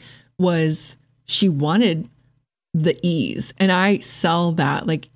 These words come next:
you all, if you've been listening to the podcast, for a while or you follow me on Instagram or you're on my email list, I talk about losing weight can be done with ease and it can be simple.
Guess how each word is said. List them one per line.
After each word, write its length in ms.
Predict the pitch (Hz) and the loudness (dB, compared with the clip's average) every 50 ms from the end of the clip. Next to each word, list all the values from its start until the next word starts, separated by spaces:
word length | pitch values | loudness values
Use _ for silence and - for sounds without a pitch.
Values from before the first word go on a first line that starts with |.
| _ - | _ -2
you 200 | 180 175 160 160 | 0 0 0 0
all, 260 | 160 160 160 156 151 | 0 0 -2 -2 -2
if 180 | - 156 - | -4 -4 -2
you've 200 | 170 160 143 - _ _ _ _ _ - - | -2 -4 -4 -6 _ _ _ _ _ -12 -4
been 180 | 160 156 156 156 | -2 -2 0 0
listening 260 | 156 151 - 160 151 | -2 -2 -2 -4 -4
to 100 | - 165 | -2 -2
the 80 | 170 151 | -4 -4
podcast, 640 | - 185 175 180 - - 180 165 165 165 165 - - - - - - - _ _ _ - | -2 -2 -2 -2 -2 -2 -2 0 0 -2 -2 -6 -10 -20 -20 -20 -20 -20 _ _ _ -2
for 120 | 190 180 | 0 0
a 40 | 175 | 2
while 280 | 170 160 160 160 160 | 2 0 0 0 0
or 40 | 160 | 0
you 160 | 160 160 165 | 0 0 -2
follow 360 | 165 - - 175 160 156 156 156 | -2 -4 -4 -4 -2 -2 -2 -2
me 140 | 156 151 | -2 -2
on 100 | 147 143 | -2 -2
Instagram 800 | - - 190 - - - 180 175 165 165 165 160 160 156 - - | 0 -2 -2 -4 -4 -4 -2 -2 0 0 0 0 -2 -2 -4 -2
or 100 | - 170 | -2 -2
you're 240 | 156 156 156 - - - _ - | 0 0 -2 -4 -6 -10 _ -6
on 140 | 156 165 175 | -2 0 0
my 100 | 202 190 | 0 2
email 320 | - 180 190 208 196 160 147 | 2 2 2 2 2 0 -2
list, 360 | 147 139 - - - - - _ - - _ _ _ _ _ - | -4 -4 -6 -6 -8 -10 -18 _ -20 -20 _ _ _ _ _ -2
I 180 | 156 156 170 | -2 0 0
talk 320 | 185 - - 165 180 185 - | -2 -2 -2 -2 -2 -2 -2
about 380 | 170 147 147 - 143 - - _ _ _ _ _ _ - | -2 -2 -2 -2 -4 -4 -6 _ _ _ _ _ _ -4
losing 280 | 156 156 156 180 175 151 | -4 -2 0 0 0 2
weight 240 | 143 139 147 - | 2 0 0 -2
can 180 | - - 160 156 | -4 -4 -2 -2
be 80 | 160 165 | -2 -2
done 180 | - - 135 | -2 -2 -2
with 140 | 151 135 - - | -4 -4 -4 0
ease 380 | 185 226 226 165 147 139 139 - - | 2 4 4 4 2 -4 -6 -4 -4
and 160 | 156 151 - - | -4 -4 -2 -4
it 120 | 160 - | -6 -6
can 200 | - - 165 165 | -4 -2 -2 0
be 100 | 156 156 | 0 -2
simple. 640 | 160 - - 220 233 233 - 156 143 151 139 - | -2 0 0 0 2 2 0 -2 -2 -4 -6 -10